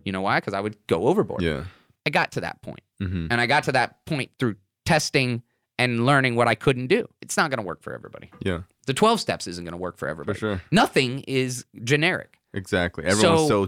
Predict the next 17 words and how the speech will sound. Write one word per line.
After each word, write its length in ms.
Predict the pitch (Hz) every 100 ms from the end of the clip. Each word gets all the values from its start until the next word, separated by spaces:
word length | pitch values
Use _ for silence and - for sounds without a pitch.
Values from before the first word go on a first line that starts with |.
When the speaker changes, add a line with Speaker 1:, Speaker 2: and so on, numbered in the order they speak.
| 87
Speaker 2:
different 340 | 95 92 95
and 80 | 85
complex. 720 | - 85 80 92 87 64 - 147
Speaker 1:
there 420 | 156 175 175 160 _ -
is 320 | 165 143 127 -
one 380 | 156 202 208
generic 440 | 147 156 156 143 -
answer, 380 | 131 180 - 92
though. 260 | 90 92 127 _ -
Speaker 2:
Mm-hmm. 260 | 92 85 85 _
Speaker 1:
Support 380 | - 120 139 165
system. 320 | - - - _ _ _
Speaker 2:
For 120 | -
sure. 260 | - 90 90 _
Speaker 1:
Any 180 | 175 226
sort 340 | 220 202 196 -
of 380 | 147 139 127